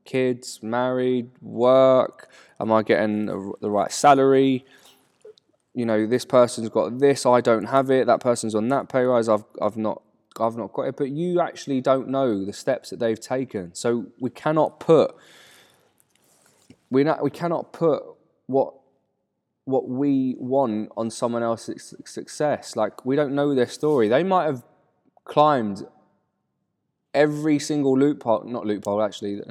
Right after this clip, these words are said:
<laughs> every single mountain, uh, to get to the, where they need to be or the outcome, whether it's,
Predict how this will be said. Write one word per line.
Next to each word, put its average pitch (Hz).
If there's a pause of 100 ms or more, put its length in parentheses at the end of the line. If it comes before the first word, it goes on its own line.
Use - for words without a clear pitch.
(240)
<laughs> -
every 151
single 147
mountain, 123 (580)
uh, 117
to 120
get -
to 123
the, 113
where 135
they 131
need 127
to -
be 143
or 113
the 107
outcome, 127
whether 117
it's, 113